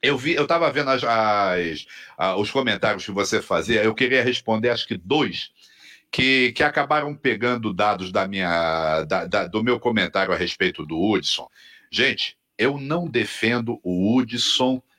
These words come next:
não no time. É, e, é, o Fernando. Fernando foi um. Le-, flores, livros, C Ds, bombons para as mulheres. É, é, também, o Jader. Gente, eu não tô defendendo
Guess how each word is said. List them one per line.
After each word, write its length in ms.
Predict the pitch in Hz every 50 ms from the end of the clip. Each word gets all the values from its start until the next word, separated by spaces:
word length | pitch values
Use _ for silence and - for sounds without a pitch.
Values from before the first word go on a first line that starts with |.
| _ _ _ _ _ _
não 580 | 73 80 87 95 113 123 135 135 139 143 143 - _ _ _ _ _ _ _ _ _ _ _ _ _
no 180 | 110 131 143 135
time. 480 | - - 143 139 120 92 - - - _ _ _ _ _ _ _ 143
É, 220 | 143 113 - 123
e, 140 | 147 - -
é, 140 | 131 123 110
o 100 | 101 101
Fernando. 440 | - 156 135 127 120 113 98 85
Fernando 360 | - - 117 120 131 139 135 127
foi 220 | - - 135 131
um. 180 | 110 95 78 - - - - - - -
Le-, 180 | 85 107 123 120
flores, 460 | - - 175 165 156 139 117 107 101
livros, 340 | 131 143 156 - - - -
C 120 | 101 98
Ds, 200 | 110 120 110 92
bombons 440 | 92 101 95 90 107 104 92 90 -
para 140 | 87 85 87
as 80 | 95
mulheres. 480 | 95 95 92 87 78 71 - - - - - - - - - - - - - -
É, 300 | 92 101 110 101 101 101
é, 40 | 98
também, 300 | - 131 131 123 98 80
o 40 |
Jader. 460 | 80 101 107 101 80 71 71 69 - - _ _ _ _ _ _ _ _ -
Gente, 460 | - 175 185 127 - - - - - _ _ _ _ _ _
eu 160 | 117 123 139
não 140 | 143 135 131
tô 180 | - 175 175 165
defendendo 880 | 147 143 139 - - 117 104 95 110 123 131 131 127 120 127 131 -